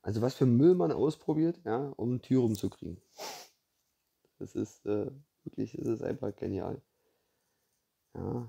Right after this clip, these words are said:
hier so dreimal vor, fünfmal zurück, siebenmal hoch und runter und dreimal hops und springen und einmal zusammengeklopft und jetzt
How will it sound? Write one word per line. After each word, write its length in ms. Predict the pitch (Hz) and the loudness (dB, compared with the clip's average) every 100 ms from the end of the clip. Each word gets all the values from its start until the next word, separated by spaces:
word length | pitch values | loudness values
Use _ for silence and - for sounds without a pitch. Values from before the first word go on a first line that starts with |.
| 113 | -8
hier 280 | 104 113 123 | -8 -6 -6
so 320 | 113 104 120 - | -6 -6 -8 -6
dreimal 360 | 101 110 110 | -2 0 -2
vor, 260 | - - 117 | -2 -4 -4
fünfmal 400 | 120 117 - 117 | -6 -4 -6 -2
zurück, 320 | 117 117 135 | 0 2 2
siebenmal 480 | 113 113 120 110 110 | 0 -2 0 0 2
hoch 200 | 120 123 | 2 2
und 140 | 110 | 0
runter 380 | 104 139 151 139 | 2 2 2 0
und 280 | 110 110 - | 0 -2 -4
dreimal 360 | - 113 113 117 | -2 0 0 0
hops 220 | 139 - | -2 -4
und 100 | 110 | -8
springen 300 | - 131 143 | -2 0 0
und 180 | 117 - | -2 -4
einmal 220 | 120 113 | -2 0
zusammengeklopft 640 | 107 139 143 147 147 - | 0 0 2 2 2 0
und 160 | 117 110 | 0 2
jetzt 340 | 113 - - | 2 -2 -20